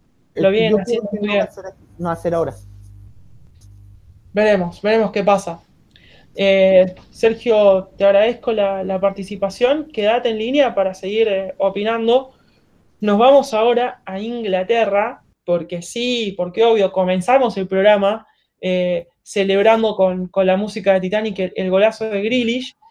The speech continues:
Speaker 1: Entonces, ahora sí, Cubo, eh, explayate, por favor.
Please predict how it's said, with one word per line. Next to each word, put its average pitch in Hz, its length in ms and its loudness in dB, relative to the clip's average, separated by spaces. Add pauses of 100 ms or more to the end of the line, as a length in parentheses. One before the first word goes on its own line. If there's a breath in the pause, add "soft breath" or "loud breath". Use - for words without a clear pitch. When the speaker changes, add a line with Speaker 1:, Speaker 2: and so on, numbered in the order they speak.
(160 soft breath)
Speaker 1:
Entonces, 202 720 -2 (220)
ahora 254 240 4
sí, 254 280 -2
Cubo, 202 460 2 (380)
eh, 190 260 -8
explayate, 202 800 -2
por 202 220 -4
favor. 214 500 2